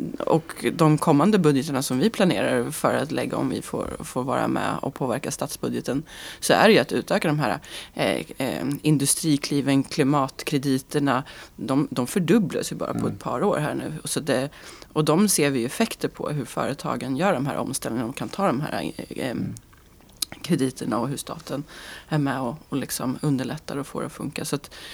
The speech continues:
Speaker 1: ehm, och där finns det ju liksom bara att ta mer höjd för. Om vi inte ska bygga ut ett försvar på hur många procent av B N P som helst så kommer det få effekter såklart.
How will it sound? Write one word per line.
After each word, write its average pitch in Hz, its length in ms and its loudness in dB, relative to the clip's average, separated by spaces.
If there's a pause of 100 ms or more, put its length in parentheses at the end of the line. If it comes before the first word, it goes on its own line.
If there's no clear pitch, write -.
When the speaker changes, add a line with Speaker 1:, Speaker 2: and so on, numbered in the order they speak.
(240)
Speaker 1:
ehm, 127 680 -2 (100)
och 143 140 -2 (380)
där 196 220 4
finns 131 300 0
det - 100 -6
ju - 40 -4
liksom - 280 -6
bara - 140 -2
att - 140 -8
ta - 100 -8
mer 123 180 -2
höjd 160 260 0
för. - 240 -6
Om 170 160 6
vi 160 60 10
inte 151 160 2
ska 147 140 0
bygga 135 220 2
ut 135 120 -2
ett 113 80 -6
försvar - 500 0
på - 200 -4 (400)
hur 151 100 4
många 123 260 4 (200)
procent 131 340 2
av 139 60 -2
B 117 120 2
N 135 100 2
P 135 160 0
som 131 200 -2
helst - 280 -4
så - 140 2
kommer 131 340 2
det 113 80 0
få - 120 -6
effekter - 340 -6
såklart. - 380 -10